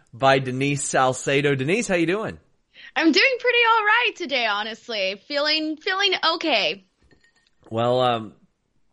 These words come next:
Speaker 1: I know that you are in an area that was honestly hit pretty hard yesterday by, by the news of Kobe Bryant's passing.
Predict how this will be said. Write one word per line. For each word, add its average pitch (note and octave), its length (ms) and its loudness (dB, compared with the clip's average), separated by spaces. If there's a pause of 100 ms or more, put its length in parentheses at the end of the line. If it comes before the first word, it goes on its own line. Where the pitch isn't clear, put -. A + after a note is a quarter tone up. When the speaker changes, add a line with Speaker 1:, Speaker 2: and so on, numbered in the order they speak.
(220)
Speaker 1:
I C3 100 -2
know D3+ 120 4
that C3+ 160 -2
you C3+ 220 2
are B2+ 180 2
in C#3 260 -4
an C3 100 -4
area B2 440 2
that A2+ 180 -2
was A2+ 380 -6
honestly B2+ 480 -4
hit C3+ 180 -4
pretty E3+ 180 -2
hard E3 300 2
yesterday G#2 480 0
by, G#2 340 2
by A2 120 -6
the G#2 80 -4
news G#2 220 -6
of G2+ 80 -12
Kobe G#2+ 240 -6
Bryant's G#2 360 -4
passing. A2 520 -4